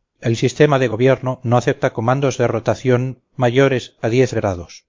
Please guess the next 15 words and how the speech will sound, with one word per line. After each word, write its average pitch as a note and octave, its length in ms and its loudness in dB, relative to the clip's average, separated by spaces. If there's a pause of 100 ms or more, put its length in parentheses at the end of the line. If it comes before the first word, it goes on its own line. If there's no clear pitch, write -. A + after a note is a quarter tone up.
(120)
Rojas C3 520 0
se B2 140 2
enderezó. G#2+ 680 -6
Afuera, C3 600 2 (100)
en G#2+ 120 -2
el G#2 120 0
vacío B2 360 2
visible A#2+ 460 0
a A#2 80 -2
través A#2+ 260 0
de A#2+ 80 -4
las A2 140 -2
ventanas A2+ 440 0
de B2 80 0
observación, A2+ 760 0